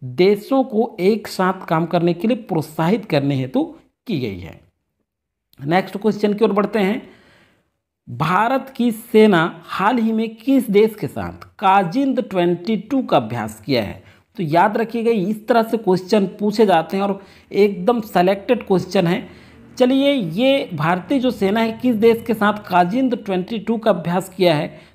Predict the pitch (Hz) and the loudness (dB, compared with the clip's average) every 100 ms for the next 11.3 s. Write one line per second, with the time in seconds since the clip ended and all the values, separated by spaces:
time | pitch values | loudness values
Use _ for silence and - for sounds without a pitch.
0 | _ 233 226 - 220 247 240 180 - - | _ -10 -6 0 4 4 2 -2 -2 0
1 | 127 110 101 101 78 - _ - 262 190 | 0 -2 -8 -12 -14 -16 _ 0 4 4
2 | 185 233 220 165 165 180 180 226 190 156 | 2 -4 0 -2 0 0 0 -2 -4 -2
3 | 170 - - - _ _ 123 160 202 220 | -2 -2 -8 -20 _ _ -8 0 2 0
4 | 220 285 277 285 - - - - - 208 | 0 2 4 2 -2 -16 -20 -20 2 4
5 | 214 226 220 170 190 190 175 196 190 - | 6 4 4 4 4 4 0 0 -2 -12
6 | _ _ _ 202 240 240 214 202 185 180 | _ _ _ -2 0 0 -2 -2 2 2
7 | 180 208 - 165 170 165 160 160 143 135 | 2 -6 -4 2 4 6 6 4 2 0
8 | 185 156 113 95 - 185 190 - 95 - | 0 -2 -4 -6 -4 0 0 0 -8 -10
9 | - _ _ - 214 262 269 233 - 196 | -20 _ _ -6 0 2 2 2 0 0
10 | - 143 190 196 220 226 214 220 214 202 | 0 0 2 0 0 -2 0 4 6 4
11 | 208 214 | 2 -4